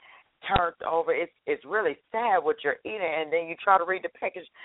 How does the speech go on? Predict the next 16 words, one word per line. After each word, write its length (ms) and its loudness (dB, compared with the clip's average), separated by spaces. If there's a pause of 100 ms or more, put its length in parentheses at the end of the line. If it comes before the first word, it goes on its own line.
(160)
and 100 2
it 80 0
gives 200 2
you 100 4
a 20 4
big 220 2
old 220 6
headache, 320 0
J 180 2
J, 160 -2
'cause 160 -6
you're 120 -12
like, 220 6 (320)
"Oh 140 -2
my 260 2 (100)
God, 500 6